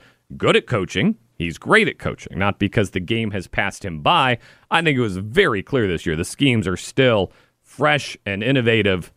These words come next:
as they've ever been. Bill Belichick didn't get a job this year because in New England, he had total control over the whole building. Final say over everything that happened, everywhere it happened.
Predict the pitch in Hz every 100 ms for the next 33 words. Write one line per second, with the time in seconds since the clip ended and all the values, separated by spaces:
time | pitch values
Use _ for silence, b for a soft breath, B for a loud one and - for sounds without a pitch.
0 | _ _ _ 107 92 95 90 85 67 69
1 | 82 - _ _ _ _ _ _ _ 127
2 | 220 349 262 269 - 180 147 165 143 131
3 | 104 90 113 101 92 87 82 64 65 _
4 | _ _ - 127 143 143 139 120 143 151
5 | 156 180 262 214 208 208 - 147 135 131
6 | 160 175 - _ _ _ _ _ - 120
7 | 160 208 202 185 175 160 254 98 101 135
8 | 135 175 170 277 65 - - 135 113 156
9 | 180 - 185 220 151 131 127 156 196 202
10 | 196 165 180 269 98 78 131 170 175 190
11 | 240 120 95 - -